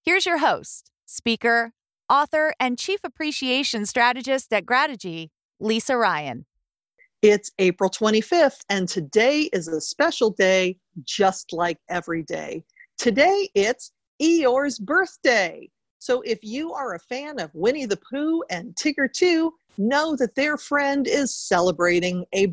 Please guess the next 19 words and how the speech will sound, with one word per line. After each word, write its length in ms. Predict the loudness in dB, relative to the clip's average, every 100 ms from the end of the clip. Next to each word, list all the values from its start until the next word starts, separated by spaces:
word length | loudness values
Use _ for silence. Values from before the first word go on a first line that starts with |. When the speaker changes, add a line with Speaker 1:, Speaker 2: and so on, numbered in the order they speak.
| 0
Speaker 2:
birthday 560 | 0 0 -2 -4 -2 -4
today. 480 | -4 -2 -2 -2 -8 _ _ _ _ _ _ _ _ _ 4
It 160 | 4 6
is 260 | 4 2 0
the 320 | -2 -2 -6 -6
anniversary 880 | -2 -2 -2 0 0 -2 -4 -2 -2 -2
of 140 | -2
the 140 | -2 -4 -4
first 440 | 0 2 0 -4 -12 _
license 800 | -2 2 4 2 0 0 0 -2
plate, 560 | -6 -4 -2 -4 -10 -8 2
which 240 | 2 2
actually 300 | -2 0 -4
came 280 | -2 -4 0
out 300 | 0 -2 -4 _ -2
in 360 | 2 2 0 -2
nineteen 680 | -6 -4 -2 -4 -2 2 2
oh 140 | 2
one. 440 | 4 2 0 -8